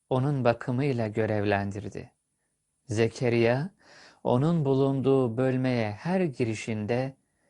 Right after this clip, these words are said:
yanında bir yiyecek bulurdu. Meryem,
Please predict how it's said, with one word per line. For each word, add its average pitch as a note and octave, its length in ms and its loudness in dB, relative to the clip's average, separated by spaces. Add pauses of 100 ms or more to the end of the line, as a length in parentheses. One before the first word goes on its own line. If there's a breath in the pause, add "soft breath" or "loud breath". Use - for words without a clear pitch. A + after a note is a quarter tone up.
(180)
yanında B2+ 540 2
bir C3 140 2
yiyecek B2+ 760 0
bulurdu. A#2 480 -6 (1080)
Meryem, C3+ 540 0